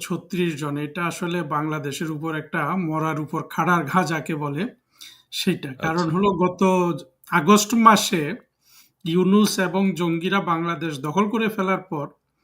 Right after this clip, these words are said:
Speaker 1: সারা বিশ্ব উন্মুক্তভাবে দেখতে পাচ্ছিল বাংলাদেশে কিভাবে,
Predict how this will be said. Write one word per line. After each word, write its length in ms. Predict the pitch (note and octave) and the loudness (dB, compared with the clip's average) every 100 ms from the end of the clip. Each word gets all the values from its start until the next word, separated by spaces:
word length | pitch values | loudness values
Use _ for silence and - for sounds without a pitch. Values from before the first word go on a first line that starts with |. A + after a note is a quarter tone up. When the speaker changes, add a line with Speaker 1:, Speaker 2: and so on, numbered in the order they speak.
| - - - | -20 -20 -12
Speaker 1:
সারা 320 | - F#3 G#3+ | -2 4 6
বিশ্ব 380 | F3 F#3 - A#3+ | 4 0 -2 0
উন্মুক্তভাবে 760 | G#3 F#3+ F3+ - F3 D#3+ G3 | 2 2 -2 -6 -4 -2 -2
দেখতে 320 | G3 E3 - D#3 | -2 -4 -6 -6
পাচ্ছিল 460 | D#3 - C#3+ C3 | -6 -6 -8 -8
বাংলাদেশে 600 | B2+ D3 D#3 D3 D3 F#3 | -6 -4 -2 -4 -4 -6
কিভাবে, 720 | - G#3 G#3+ E3 E3+ E3 E3+ | -6 -2 -2 0 -2 0 -2